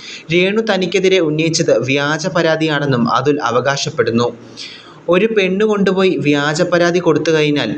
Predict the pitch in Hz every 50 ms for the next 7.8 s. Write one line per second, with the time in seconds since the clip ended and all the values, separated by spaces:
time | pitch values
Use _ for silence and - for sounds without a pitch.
0 | - - 131 131 135 143 151 165 170 170 175 160 170 165 160 165 160 143 - 151
1 | 139 143 147 147 180 160 160 160 160 160 151 123 113 156 156 131 117 120 127 135
2 | 143 147 143 120 110 107 113 113 113 110 - - - - - - 165 165 170 170
3 | 214 220 214 208 196 196 - 175 160 160 160 156 175 170 160 147 156 - - 156
4 | 151 156 160 202 190 180 180 175 170 - 160 143 143 147 151 165 170 170 170 170
5 | 170 160 147 147 147 147 147 151 151 151 160 156 151 147 135 123 110 - - 123
6 | 131 135 135 - 170 165 165 165 160 - 165 165 165 160 147 131 120 110 107 110
7 | - 123 127 135 151 156 151 143 117 107 110 113 113 113 123 123